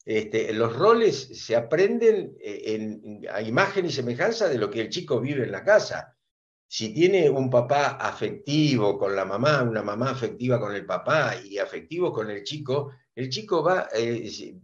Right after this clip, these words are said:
se va, eh, cuando i-, se identifica realmente con su sexo, mm, este, varón, va a, a copiar los modelos conductuales del papá. Y lo mismo la mamá.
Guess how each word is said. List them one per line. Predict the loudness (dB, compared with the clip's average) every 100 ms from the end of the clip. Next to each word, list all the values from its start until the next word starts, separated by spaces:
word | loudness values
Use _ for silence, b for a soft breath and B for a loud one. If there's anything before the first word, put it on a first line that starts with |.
| _
se | -10 0
va, | 2 2 0
eh, | -6 -6
cuando | -4 -2 -2 -4
i-, | -6 -12 -14 -16 -16 -20 -16
se | -6
identifica | -2 -2 -2 -2 -2 4 4 4
realmente | 0 0 0 0 -2
con | -4 -6
su | -4 -6 -6 b _
sexo, | 0 2 4 4 4 2 -4
mm, | -10 -12 -16 -20 _ _ _ _
este, | -10 -10 -8 -10 -10 -16 -10
varón, | 0 6 8 6 2 -6 -4
va | 4 6 6 2
a, | 2 4 4 2
a | 0 0
copiar | -2 2 2 2 2
los | 0 0
modelos | 2 2 4 2 2
conductuales | -2 -2 -2 0 0
del | -2 -2
papá. | -2 -2 -6 -10 -2
Y | 2
lo | 4
mismo | 4 4 4
la | 2
mamá. | 0 -2 0 0 -2